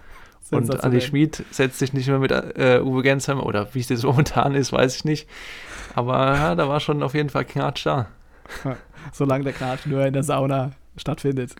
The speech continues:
Speaker 2: und nicht auf der Platte.
Speaker 1: Genau. Und vielleicht noch als Schlusswort, jetzt, wo man dann planen kann, wie lange Andi Schmid denn noch spielen kann oder dass seine letzte Saison ist, das letzte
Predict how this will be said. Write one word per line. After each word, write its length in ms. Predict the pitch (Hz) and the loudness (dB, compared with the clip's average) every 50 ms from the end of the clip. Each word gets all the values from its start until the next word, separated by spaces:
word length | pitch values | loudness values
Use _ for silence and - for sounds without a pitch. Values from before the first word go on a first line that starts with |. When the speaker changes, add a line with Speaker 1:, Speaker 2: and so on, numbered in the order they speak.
| - - - - - - - | -20 -20 -20 -20 -20 -8 -4
Speaker 2:
und 60 | 143 | -4
nicht 140 | 135 131 - | -2 -2 -2
auf 80 | - - | -4 -4
der 100 | 139 127 | -4 -4
Platte. 340 | - 123 127 - 131 131 - _ - _ _ _ _ _ _ _ _ _ _ _ - | -4 -4 -4 -4 -6 -8 -10 _ -20 _ _ _ _ _ _ _ _ _ _ _ -4
Speaker 1:
Genau. 320 | - 123 107 113 110 - - - _ _ _ - - _ _ | -2 -2 -2 -2 -4 -6 -8 -14 _ _ _ -20 -20 _ _
Und 160 | - 147 131 | 2 2 4
vielleicht 220 | 123 135 135 131 | 4 4 4 4
noch 80 | 127 123 | 2 0
als 160 | 123 123 - | 0 0 0
Schlusswort, 500 | - 151 147 - - 151 147 147 - - - _ - - _ _ - | 0 0 0 0 0 0 0 0 -2 -6 -16 _ -20 -20 _ _ -4
jetzt, 360 | 135 127 127 - - - - - | -4 -2 -2 -4 -8 -10 -8 -2
wo 120 | 131 127 | 0 0
man 140 | 123 117 113 | 2 2 0
dann 140 | 117 113 113 | -2 -4 0
planen 300 | - 120 120 135 139 131 | 4 4 6 6 4 2
kann, 320 | - 139 123 127 127 - - - _ | 0 0 0 0 0 -4 -8 -14 _
wie 180 | - 135 127 | -10 -6 -4
lange 380 | 110 117 117 123 123 120 - - | 0 0 0 0 0 -2 -4 -4
Andi 180 | - 120 117 110 | -4 -4 -4 -6
Schmid 300 | - - 131 131 131 - | -4 -2 -2 0 0 0
denn 100 | 120 113 | 0 0
noch 260 | 113 110 110 117 120 - - - - | 0 -2 -2 -6 -10 -14 -14 -14 -14
spielen 360 | - - - - 135 139 135 | -14 -8 -2 2 2 2 2
kann 220 | 127 - 127 120 120 | 2 0 0 0 2
oder 160 | 117 110 110 | 0 0 2
dass 200 | 110 113 107 - | 0 0 -2 0
seine 160 | - - 113 | -4 -2 0
letzte 280 | 117 131 - - - 120 | -2 -2 -2 -2 -4 -2
Saison 280 | 117 123 120 123 120 | 0 0 0 0 2
ist, 200 | 123 127 - - - - - - - - - _ | -2 -2 -4 -4 -14 -18 -16 -18 -18 -20 -20 _
das 140 | - - - | -18 -10 0
letzte 460 | - 131 131 - - 131 120 120 110 | 0 2 2 2 0 0 0 0 -2